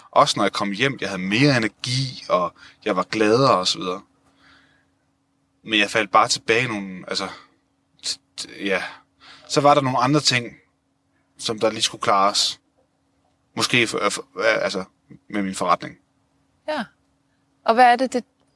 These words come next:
Speaker 2: så tænker jeg jo, hvad er det, det dækker over, når der lige er nogle andre ting, der skal klares?
Speaker 1: Al-, altså, i bund og grund tror jeg bare, det er vaner. Altså, det, vi, vi snakker om det der med, at jeg erstatter tingene.
Speaker 2: Ja.
Speaker 1: Og det er det samme her.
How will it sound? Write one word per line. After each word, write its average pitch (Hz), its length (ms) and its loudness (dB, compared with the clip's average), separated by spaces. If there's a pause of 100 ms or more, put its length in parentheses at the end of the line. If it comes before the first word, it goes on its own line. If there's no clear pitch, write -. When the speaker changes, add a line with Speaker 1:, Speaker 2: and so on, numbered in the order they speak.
(200)
Speaker 2:
så 247 120 -4
tænker 240 300 0
jeg 233 60 6
jo, 226 40 6
hvad 226 140 4
er 226 40 4
det, 226 180 -6
det 233 140 -8
dækker 233 200 2
over, 214 200 2
når 214 100 0
der 208 100 2
lige 208 100 2
er 226 40 0
nogle 214 160 -4
andre 202 200 -2
ting, 220 260 -10
der 214 60 -12
skal 190 300 -10
klares? 196 560 -12 (2750)
Speaker 1:
Al-, - 140 0 (100)
altså, 123 200 2
i 113 60 0
bund 139 260 4
og 113 60 -2
grund 107 140 0
tror 120 120 2
jeg 104 60 2
bare, 101 140 6
det 104 80 0
er 101 40 -2
vaner. 101 520 2 (340)
Altså, 123 160 -2
det, 135 260 -2
vi, 156 240 -12
vi 139 100 -12
snakker 156 300 2
om 135 80 -2
det 135 120 -4
der 127 60 -2
med, 123 120 -4
at 120 140 0
jeg 107 80 0
erstatter 123 360 2
tingene. 95 340 -2 (240)
Speaker 2:
Ja. 214 240 0
Speaker 1:
Og - 120 0
det 117 60 -2
er 113 40 -2
det 110 120 -4
samme 127 280 0
her. 104 180 -4